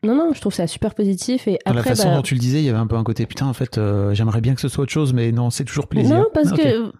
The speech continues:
Speaker 1: je me suis dit, je sais pas, pour la, enfin, je me suis vraiment posé la question en mode, la plupart des gens, ils voient ça en mode,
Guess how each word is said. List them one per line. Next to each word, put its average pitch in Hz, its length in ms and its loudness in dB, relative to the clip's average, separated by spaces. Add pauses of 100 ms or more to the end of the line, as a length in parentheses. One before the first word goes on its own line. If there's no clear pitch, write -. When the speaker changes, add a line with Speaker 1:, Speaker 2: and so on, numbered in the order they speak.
(140)
Speaker 1:
je 233 100 -2
me 269 100 2
suis 269 180 -2
dit, 247 120 -2 (120)
je 339 100 2
sais 233 120 -2
pas, 294 180 0
pour 233 260 -2
la, 208 300 0
enfin, 208 220 -4 (360)
je 220 160 -2
me 214 80 2
suis 226 220 -2
vraiment 247 260 0
posé 277 140 0
la 233 80 0
question 285 340 -2
en - 20 2
mode, 240 200 0
la 185 80 0
plupart 196 280 -2
des 190 120 2
gens, 220 180 2
ils 233 140 2
voient 175 120 0
ça 208 160 -4
en 196 100 0
mode, 196 180 2